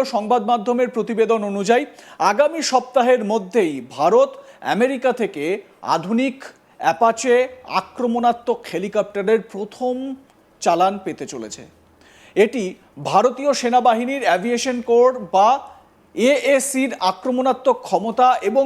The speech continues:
গোয়েন্দা অভিযানে একটি বড় সংযুক্তিকরণ। ওই প্রতি-, প্রতিবেদনে বলা হয়েছে যে হেলিকপ্টারগুলি আগামী সোমবার একুশে জুলাই নাগাদ পৌঁছবে বলে আশা করা হচ্ছে।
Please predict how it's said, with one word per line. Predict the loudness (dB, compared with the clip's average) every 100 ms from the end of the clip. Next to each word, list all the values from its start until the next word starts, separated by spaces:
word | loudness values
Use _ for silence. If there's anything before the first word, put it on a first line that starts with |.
| 2
গোয়েন্দা | 0 0 2 2 2
অভিযানে | -4 -2 -2 0 -4 -6 -10
একটি | -8 -6 -8
বড় | 0 2 2 0
সংযুক্তিকরণ। | -4 -8 -8 -10 -8 -2 -4 -4 -16 -20 -20 2
ওই | 2
প্রতি-, | 4 0 0 -2
প্রতিবেদনে | -2 0 0 2 2 2 2
বলা | 2
হয়েছে | 4 2 2 0 0
যে | 2 2 0 0 -8
হেলিকপ্টারগুলি | -6 -2 -2 0 0 0 -2 -4 -4 -2 0
আগামী | 0 -2 -4 -8 -8
সোমবার | -4 -2 0 0 -2 -14 _
একুশে | -8 -6 -6 -2 2 2 0 -12 -18 -8
জুলাই | 0 2 2
নাগাদ | 0 -2 -2 -2
পৌঁছবে | -8 -6 -4 -4
বলে | -4 -2 -2
আশা | -2 -6 -8
করা | -8 -10
হচ্ছে। | -14 -20